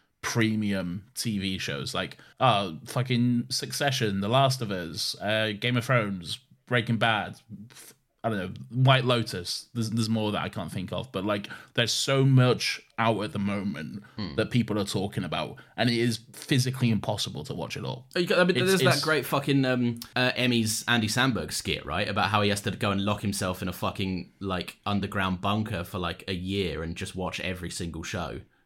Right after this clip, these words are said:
Speaker 1: Yeah.
Speaker 2: 'Cause if he doesn't, then he can't possibly talk about T V as if he knows stuff.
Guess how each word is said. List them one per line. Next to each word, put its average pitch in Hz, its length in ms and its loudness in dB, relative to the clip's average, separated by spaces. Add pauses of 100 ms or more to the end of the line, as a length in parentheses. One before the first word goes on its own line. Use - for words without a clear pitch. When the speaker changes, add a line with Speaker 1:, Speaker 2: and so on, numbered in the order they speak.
Speaker 1:
Yeah. 104 240 0
Speaker 2:
'Cause - 140 0
if 101 80 -4
he 98 80 -4
doesn't, 95 400 -2
then 85 100 -4
he 87 80 -2
can't 92 300 -2
possibly 90 420 -4
talk 95 260 -4
about 92 220 -4
T 90 200 -4
V 87 400 -6 (340)
as 95 200 -2
if 90 140 -6
he 87 100 -4
knows 92 320 0
stuff. - 480 -8